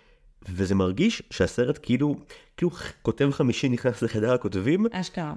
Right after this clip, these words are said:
Speaker 1: וזיין להם את כל מה שהם עבדו עליו במשך ארבע
Speaker 2: ממש.
Speaker 1: שנים.
Speaker 2: והם פשוט בנו את כל העלילה סביבו.
Speaker 1: מחדש עכשיו.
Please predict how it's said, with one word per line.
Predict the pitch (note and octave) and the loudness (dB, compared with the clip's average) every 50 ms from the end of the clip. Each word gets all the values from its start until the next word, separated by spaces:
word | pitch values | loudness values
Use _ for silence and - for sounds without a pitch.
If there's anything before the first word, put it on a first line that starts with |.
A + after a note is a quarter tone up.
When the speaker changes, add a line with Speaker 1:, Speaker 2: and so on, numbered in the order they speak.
| - _ - | -10 _ -8
Speaker 1:
וזיין | F#2+ F#2+ A2+ G#2+ G2 G#2 A2+ B2+ D#3 F3+ | -4 -2 -2 -2 0 0 2 2 2 2
להם | F#3+ G3 E3 B2+ | 2 0 0 0
את | A#2 | 0
כל | - C3+ C3 | 0 0 0
מה | C3+ | 0
שהם | C3 - A#2+ A2+ | 0 0 0 0
עבדו | A2 A2 A2 A#2+ | 0 0 2 2
עליו | B2 B2 B2 A#2 A2+ | 2 2 2 0 0
במשך | B2+ B2+ A#2 C#3 A#2+ | -2 -2 -2 -2 0
ארבע | - A2 G#2 G#2+ | 0 0 0 0
Speaker 2:
ממש. | A2+ A2 | 0 0
Speaker 1:
שנים. | G#2 F#2+ G2 G2 F2+ F2 F2+ - | 0 0 0 -2 -2 -4 -6 -6
Speaker 2:
והם | F#3 G3+ G#3 - | -2 -2 -2 -2
פשוט | G3+ G#3 B3+ A3 | -2 -2 -2 -2
בנו | G3 G3+ G3 G3+ | -2 -2 -2 -2
את | G#3 G3+ | -4 -4
כל | - A3 G3+ F#3+ | -4 -2 -2 0
העלילה | F#3 F3+ F3 E3+ E3 D#3+ | 0 0 -2 -2 -4 -4
סביבו. | - - E3+ E3 D#3 D3+ D3 C#3 - | -4 -6 -6 -4 -4 -4 -4 -2 -2
Speaker 1:
מחדש | B2+ A2+ - B2 A2+ A#2+ G#2 - | -2 0 2 2 2 2 0 0
עכשיו. | - - F2+ E2+ D#2 | -2 -2 -2 -2 0